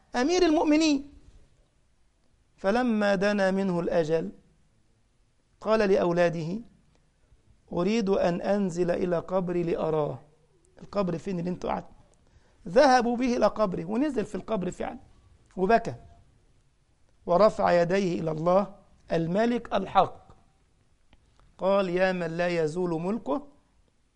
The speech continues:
ارحم من قد زال ملكه". ملوك الدنيا زال ملكهم ولا لا؟ سواء كانوا صالحين أو طالحين. نبدأ كده من بعد النبوة.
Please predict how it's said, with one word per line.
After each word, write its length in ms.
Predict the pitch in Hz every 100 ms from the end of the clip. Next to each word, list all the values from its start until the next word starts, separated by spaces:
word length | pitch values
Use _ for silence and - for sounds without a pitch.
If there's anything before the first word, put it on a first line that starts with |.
| _ _ _ 190
ارحم 460 | 190 - 175 185 - _ _ _ _ _ _
من 280 | 170 180 180
قد 240 | - 160 151
زال 540 | 160 170 175 175 220 - _ _ _ _ _ _ -
ملكه". 480 | 170 165 139 - - _ _ _ _ _ _ _ _ _ _
ملوك 360 | 170 196 254 226
الدنيا 400 | 175 226 220 190
زال 220 | 202 208
ملكهم 380 | 190 - 196 180
ولا 140 | 170
لا؟ 200 | 175 - - _ _ _ _ _ _ _ _ _ - - _ _ _ _ _ _ _ _ _ _ _ _
سواء 240 | - 185 190
كانوا 260 | 214 208
صالحين 500 | - 190 185 240 302
أو 140 | 254 202
طالحين. 680 | 214 208 190 220 202 151 - _ _ _ _ _ _ _ _ 202
نبدأ 380 | 240 190 202
كده 260 | - 254 226
من 180 | 202 190
بعد 240 | 226 208
النبوة. 560 | 214 208 208 190 160